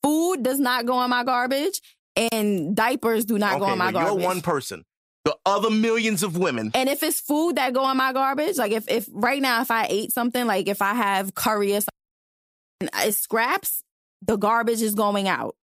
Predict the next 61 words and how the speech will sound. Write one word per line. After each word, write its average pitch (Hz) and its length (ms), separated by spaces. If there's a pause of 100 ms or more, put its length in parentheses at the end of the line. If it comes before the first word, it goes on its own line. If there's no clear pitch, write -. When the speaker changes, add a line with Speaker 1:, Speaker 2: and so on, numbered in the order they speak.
(280)
Speaker 2:
Well, 190 140
yeah, 240 80
Speaker 1:
I 240 80
don't 302 240
Speaker 2:
'cause 285 60
Speaker 1:
leave 311 340
Speaker 2:
it 262 60
Speaker 1:
garbage. 247 320
Speaker 2:
stinks. - 200
I 165 120
throw 269 160
garbage 247 300
out 240 120
too 277 140
in 185 60
this 135 100
thing. - 200
Speaker 1:
I, 208 220
Speaker 2:
Mm. 262 200
Speaker 1:
my 233 220
garbage 277 320
goes 240 200
out 214 260
every 196 260
night. 98 300 (480)
When 208 280
my 208 180
son 254 340
used 247 160
to 226 80
go 226 160
to 240 100
the 220 80
bathroom, 220 460
used 208 280
to 202 300
poop 269 300
in 233 120
his 226 240 (180)
pamper 262 420
or 262 60
whatever, 262 360 (340)
I 214 120
would 226 180
legit 208 560
take 294 200 (960)
put 214 100
in 196 140
incinerator, 180 420
'cause 180 160
when 180 140
he 214 100
was 196 300
in 185 140
diapers, 196 320
I 165 100
lived 180 160
Speaker 2:
Mm-hmm. 190 60
Speaker 1:
in 185 80
an 175 40
apartment. 160 500